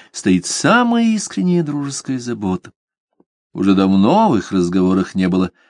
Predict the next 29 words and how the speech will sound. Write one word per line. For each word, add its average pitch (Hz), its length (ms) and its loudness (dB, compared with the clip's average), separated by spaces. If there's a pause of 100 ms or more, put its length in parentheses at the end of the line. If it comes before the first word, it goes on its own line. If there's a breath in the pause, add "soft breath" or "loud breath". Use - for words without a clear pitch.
(140)
запретных 92 760 -2
тем, 131 480 0 (380 soft breath)
они 98 200 0
были 101 200 4
друг 98 240 0
с 87 40 -6
другом 101 340 0
предельно 101 540 2
откровенны — 110 880 0 (500)
и 92 60 -6
это 92 160 -2
произошло 98 480 0
так 123 300 -2
естественно, 110 800 0 (260)
что - 320 -4
Алекс 98 300 0
легко 92 420 -2
прощала 139 540 -4
Джимми 107 540 -2 (340)
невольную 98 500 0
бестактность. - 680 -12 (1700)
«Ну 123 200 -2
что 196 280 2
ж, 180 60 -4
спасибо 185 500 0
за 170 140 4
заботу», — 113 500 0
сказала 113 460 -8
Алекс. - 340 -12